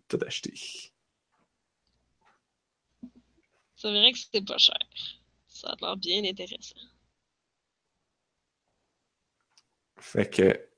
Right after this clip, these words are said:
Speaker 1: comme d'habitude, on a juste une vie, on parle de jeux qu'on n'a pas joués.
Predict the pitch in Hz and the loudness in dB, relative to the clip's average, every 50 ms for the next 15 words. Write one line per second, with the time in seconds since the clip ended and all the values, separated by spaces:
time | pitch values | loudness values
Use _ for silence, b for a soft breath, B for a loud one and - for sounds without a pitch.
0 | _ _ - - - 170 185 190 165 143 127 107 - - - 127 143 160 156 - | _ _ -8 8 12 12 12 12 12 12 12 10 4 8 8 10 10 10 6 4
1 | - 143 147 135 120 117 120 - - - 113 113 113 107 113 113 135 - - - | 4 8 8 8 8 8 4 0 -2 -4 -4 -4 -2 -4 -4 -6 -6 -6 -6 -4
2 | 110 107 107 - 131 120 131 123 117 110 101 101 107 117 120 127 - 113 104 98 | -2 -2 -2 0 2 2 2 4 6 6 4 4 4 0 -2 0 0 0 0 0
3 | - - - - 131 113 101 98 - - - | -2 0 4 6 6 6 6 2 -2 -8 -12